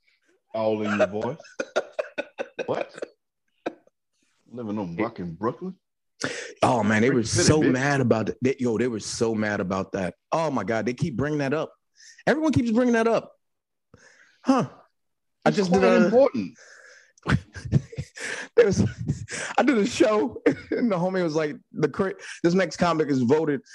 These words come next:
Speaker 2: top fifty comics in Brooklyn," which is crazy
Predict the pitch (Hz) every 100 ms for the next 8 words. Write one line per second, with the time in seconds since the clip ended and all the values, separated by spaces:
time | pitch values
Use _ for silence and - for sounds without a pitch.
0 | - _ - 170 165 - 170 156 - 156
1 | 156 131 131 123 139 120 117 - - _
2 | 151 135 120 - 202 185 147 151